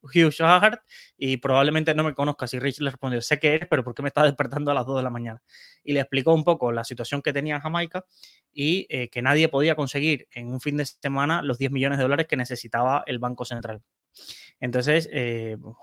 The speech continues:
Hart básicamente le dijo, "Oye, mm, estoy desesperado", y, eh, Rich le dijo, "Mira, llama a, a Stroud en una hora y te dará la solución". Para cuando llamó, a pesar que esto se ocurre de una mañana,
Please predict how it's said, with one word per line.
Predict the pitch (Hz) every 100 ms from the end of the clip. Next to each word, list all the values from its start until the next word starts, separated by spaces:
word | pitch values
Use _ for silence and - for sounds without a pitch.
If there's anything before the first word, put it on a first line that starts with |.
| 123
Hart | 143 135
básicamente | 139 135 131 139 139 117
le |
dijo, | 120 127
"Oye, | 120 131 117 113
mm, | - 120 113
estoy | 113 131
desesperado", | 135 139 - 139 151 202 - - - _ -
y, | 175 196 202
eh, | 147 123 120
Rich | 151 165 - - -
le | 131
dijo, | 127 - 123
"Mira, | 139 - -
llama | 127 135 156 165 170
a, | 139 131 120 120 110 - _ _ -
a | 127
Stroud | - 165 175 175 - - _ _
en | 127 117 135
una | 156 160
hora | 170 175 285 _ _
y | 143 156 175
te | 147
dará | 123 123
la | 131
solución". | - 117 113 110 107 _ _ _ _ _ _ _ _ _
Para | - 123 123
cuando | 131 127 127 123 123 117 120
llamó, | 120 165 196 208 -
a |
pesar | 123 117 143 139
que |
esto | 143 147
se |
ocurre | 139 165 160 131
de |
una | 123 143
mañana, | 135 143 165 135 -